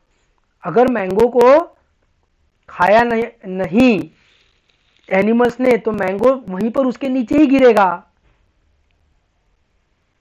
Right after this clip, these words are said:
है ना, उसी पेड़ के आजू बाजू ही गिरेंगे, दूर तक जाएंगे क्या? नहीं जाएंगे।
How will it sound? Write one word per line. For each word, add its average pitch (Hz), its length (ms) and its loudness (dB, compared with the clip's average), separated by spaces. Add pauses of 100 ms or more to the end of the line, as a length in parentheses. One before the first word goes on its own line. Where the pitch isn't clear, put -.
(280)
है 190 120 -4
ना, 233 400 0 (460)
उसी 214 200 -6
पेड़ 233 300 0
के 247 120 -2
आजू 233 220 0
बाजू 247 200 -2
ही 269 80 -4
गिरेंगे, 233 400 -2
दूर 220 280 -8
तक 254 120 -2
जाएंगे 247 380 -4
क्या? 254 160 -4
नहीं 302 260 0
जाएंगे। 220 480 0